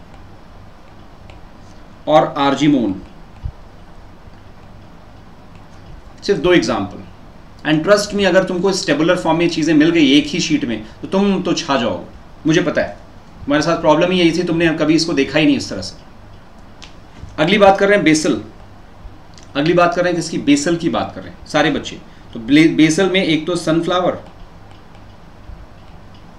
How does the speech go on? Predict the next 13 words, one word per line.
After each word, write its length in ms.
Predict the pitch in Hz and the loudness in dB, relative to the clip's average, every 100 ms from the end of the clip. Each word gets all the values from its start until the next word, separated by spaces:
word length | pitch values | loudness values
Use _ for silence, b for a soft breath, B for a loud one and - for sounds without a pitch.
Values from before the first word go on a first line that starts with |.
| - - - B B B 151 | -20 -20 -20 B B B 0
और 120 | 170 | 2
एक 140 | 170 | 2
marigold। 520 | 135 107 110 90 78 - - - - - - - - - - - - - - - - - - - - - - - - - - - - - - B B B B | 0 0 -2 -6 -10 -14 -20 -20 -20 -20 -20 -20 -20 -20 -20 -20 -20 -20 -20 -20 -20 -20 -20 -20 -20 -20 -20 -20 -20 -20 -20 -20 -20 -20 -20 B B B B
sunflower 580 | - 165 185 190 190 196 | -6 0 0 2 4 4
और 200 | 185 160 | 4 2
marigold, 440 | 147 147 160 170 170 | 4 4 2 2 2
ये 80 | 160 | 4
दोनों 280 | 147 165 | 4 4
ही 100 | 170 | 2
नाम 220 | 170 143 135 | 2 2 2
याद 220 | 113 110 | 2 -2
कर 140 | 127 | -6
लो, 200 | 135 185 | -4 -6